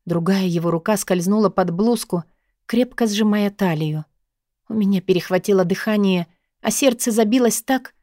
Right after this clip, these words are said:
что едва не выскакивало из груди. Он отстранился так же резко, как и начал целовать. «Теперь уходи». Я перестала что-либо понимать, обескураженно глядя ему в глаза. Что он делает со мной?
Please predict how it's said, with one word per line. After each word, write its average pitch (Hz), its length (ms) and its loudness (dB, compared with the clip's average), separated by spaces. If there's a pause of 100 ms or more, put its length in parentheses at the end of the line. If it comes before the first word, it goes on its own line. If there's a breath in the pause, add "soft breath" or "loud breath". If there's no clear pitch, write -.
(260)
что - 200 -4
едва 185 260 2
не 185 100 2
выскакивало 196 680 0
из 185 180 2
груди. 175 480 0 (600)
Он 254 160 4
отстранился 165 720 0
так 160 240 2
же 156 160 0
резко, 190 340 0
как 185 220 0
и 196 40 2
начал 190 360 0
целовать. 165 640 -4 (560)
«Теперь 147 500 0 (460)
уходи». 160 580 0 (540)
Я 196 220 -2
перестала 233 480 0
что-либо 175 400 0
понимать, 196 540 0 (280)
обескураженно 196 760 0
глядя 202 340 2
ему 196 180 4
в 180 80 -2
глаза. 190 460 0 (420)
Что - 260 -6
он 330 140 0
делает 240 380 2
со 220 100 -2
мной? 226 380 2